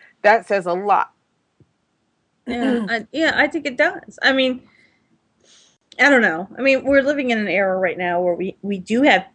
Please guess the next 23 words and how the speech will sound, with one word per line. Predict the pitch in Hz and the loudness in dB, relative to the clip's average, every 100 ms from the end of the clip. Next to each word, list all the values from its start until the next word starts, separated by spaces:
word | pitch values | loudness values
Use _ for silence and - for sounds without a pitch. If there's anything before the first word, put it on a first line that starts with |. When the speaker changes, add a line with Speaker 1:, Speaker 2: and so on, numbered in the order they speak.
| _ | _
Speaker 2:
some | - 196 190 | -10 -8 -6
people | 190 180 175 - - _ | -6 -6 -6 -12 -20 _
who | 208 | 0
say, | 202 175 - _ | 0 0 -4 _
"Oh, | - 233 | 4 6
I | 233 | 6
don't | 233 208 | 4 0
think | 202 - | -2 -2
the | 190 | -2
Holocaust | 190 190 190 180 - | -2 -2 -2 -6 -6
happened," | 214 208 165 151 | -4 -4 -4 -6
or, | - 185 180 - - - | 0 2 2 -2 -20 0
"Oh, | 220 202 185 - - | 6 6 4 -2 -10
you | - 202 196 | -4 2 4
know, | 170 165 | 4 2
slavery | - - 214 214 196 | 0 2 4 4 2
in | 190 | 0
America, | 190 185 180 185 165 | 2 0 0 -2 -4
come | - 214 | -4 -4
on." | 175 185 - | -2 -6 0
You | 233 | 4
know, | 226 | 4
like, | - | 2